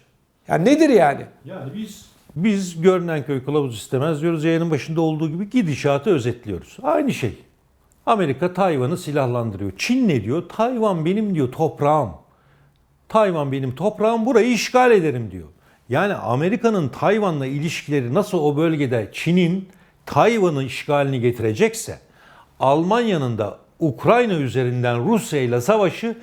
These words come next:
Speaker 2: bu savaşı Almanya'nın kapısına kadar getirecek. Biz bunu yapıyoruz sadece Fatih. Bunu yorumluyoruz.
Speaker 1: Evet, yoksa hiç kimse savaştan yana arkadaşlar değil.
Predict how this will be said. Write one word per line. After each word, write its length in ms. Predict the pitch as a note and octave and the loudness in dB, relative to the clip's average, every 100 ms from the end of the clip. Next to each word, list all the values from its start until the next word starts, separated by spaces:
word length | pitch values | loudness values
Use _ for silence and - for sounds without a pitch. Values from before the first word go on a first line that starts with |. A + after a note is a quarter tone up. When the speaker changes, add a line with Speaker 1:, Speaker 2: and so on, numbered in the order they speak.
| - - - | -20 -20 0
Speaker 2:
bu 160 | C4 | 2
savaşı 520 | - F#3+ D#3+ C#3 C3+ F#3 | 2 2 2 0 -2 2
Almanya'nın 580 | G3 G#3 G#3 D#3 D3+ | 2 2 -2 -2 -4
kapısına 380 | D#3 G3+ - D#3 | -2 -2 -2 -4
kadar 220 | C#3 D3+ | 0 0
getirecek. 640 | G#3+ D3+ D#3+ F3+ D3+ C3 - _ _ | 2 2 2 2 2 -2 -6 _ _
Biz 260 | F#3+ E3+ D#3+ | -4 -2 2
bunu 120 | F#3+ | 2
yapıyoruz 400 | F#3+ F#3+ C#3+ B2+ | 2 0 -6 -2
sadece 320 | C3+ A2+ A2+ | -2 -2 -2
Fatih. 320 | A#2 B2 - - | -4 -6 -8 -10
Bunu 140 | E3 F#3 | -4 0
yorumluyoruz. 440 | D3+ A2 F#2 F2 - | 0 -2 -8 -12 2
Speaker 1:
Evet, 340 | F3 A3 A#3+ - | 4 6 4 2
yoksa 440 | E3+ A#3+ - A3 - | 2 2 0 -4 -4
hiç 180 | D#3 D#3 | -10 -6
kimse 300 | A#3 G#3 A3+ | -6 -2 -2
savaştan 540 | G#3 G#3 G#3+ G#3+ A3+ | 0 2 2 2 -2
yana 360 | G#3 G#3 G#3 G3+ | 0 0 0 0
arkadaşlar 760 | D#3+ E3+ G3+ A3 G#3 D#3+ B2+ C#3+ | 0 2 2 0 0 0 0 2
değil. 420 | A3 B3+ D3+ | 4 4 2